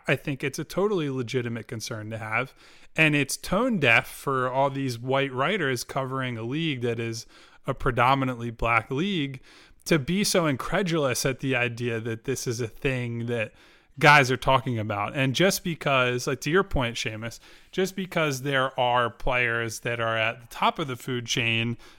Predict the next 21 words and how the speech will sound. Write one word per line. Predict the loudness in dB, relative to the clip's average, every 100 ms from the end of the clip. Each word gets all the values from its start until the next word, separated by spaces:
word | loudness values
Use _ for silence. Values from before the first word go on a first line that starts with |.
| -2
that | 2 2
do | 4 2
wanna | 4 2 0
play, | 0 0 0 2
it | 2
doesn't | 2 2 2
matter | 4 4 4
where | 2 2
the, | 0
like, | 0 -2 -2 2
if | 2 4
guys | 6 8 6 4
don't | 2 0 0
wanna | -2 -2
play | -2 0 0 -2 -4
that | -4
are | -4
N | -6 -6
B | -6 -6
A |
players, | -6 -4 -4 -4 -6 -10